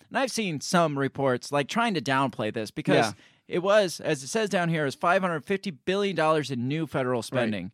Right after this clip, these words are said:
Speaker 2: Yeah.
Speaker 1: But the bill is one point two trillion.
Speaker 2: Right.
Speaker 1: So when reports come out and they say, uh, "Congress passed a five hundred fifty billion dollar infrastructure," no, they passed a one point two trillion dollar
Speaker 2: Right.
Speaker 1: infrastructure.
Speaker 2: Yeah.
Speaker 1: Stop trying to downplay
Speaker 2: Right.
Speaker 1: this.
Speaker 2: Yeah,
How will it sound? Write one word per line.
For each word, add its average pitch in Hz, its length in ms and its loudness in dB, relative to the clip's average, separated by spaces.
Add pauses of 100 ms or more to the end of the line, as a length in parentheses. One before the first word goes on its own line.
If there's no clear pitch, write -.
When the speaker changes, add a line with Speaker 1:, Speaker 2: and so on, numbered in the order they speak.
Speaker 2:
Yeah. 160 280 -2
Speaker 1:
But 170 120 -4
the 170 80 0
bill 220 280 2
is 143 120 0
one 160 200 2
point 139 260 -4
two 151 160 -4
trillion. 107 460 -4
Speaker 2:
Right. 131 260 2
Speaker 1:
So 170 140 4
when 180 160 4
reports 196 360 0
come 190 140 -4
out 175 120 0
and 156 60 -6
they 156 120 0
say, 143 320 0 (320)
uh, 143 200 2
"Congress 180 380 0
passed 175 300 -2
a - 20 -16
five 165 240 2
hundred 151 200 0
fifty 160 260 -6
billion 151 400 -2
dollar 127 500 0 (140)
infrastructure," 147 440 -6
no, 160 440 0
they 160 120 2
passed 208 440 -2
a 151 80 0
one 180 240 -2
point 180 260 -4
two 180 220 -6
trillion 190 420 -2
dollar 156 280 2
Speaker 2:
Right. 160 40 4
Speaker 1:
infrastructure. 131 540 -4
Speaker 2:
Yeah. 127 100 -2
Speaker 1:
Stop - 220 2
trying 202 240 0
to 165 80 -2
downplay 151 420 0
Speaker 2:
Right. 107 160 -2
Speaker 1:
this. 92 260 -10
Speaker 2:
Yeah, - 180 -12